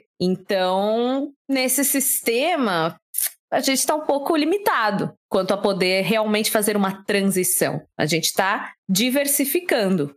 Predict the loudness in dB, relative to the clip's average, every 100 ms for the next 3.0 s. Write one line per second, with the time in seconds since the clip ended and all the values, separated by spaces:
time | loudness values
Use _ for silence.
0 | _ -2 0 0 0 0 2 2 2 0
1 | -2 -2 -8 -6 -6 -8 -4 -2 0 0
2 | 0 2 2 2 2 0 -2 -4 -4 -6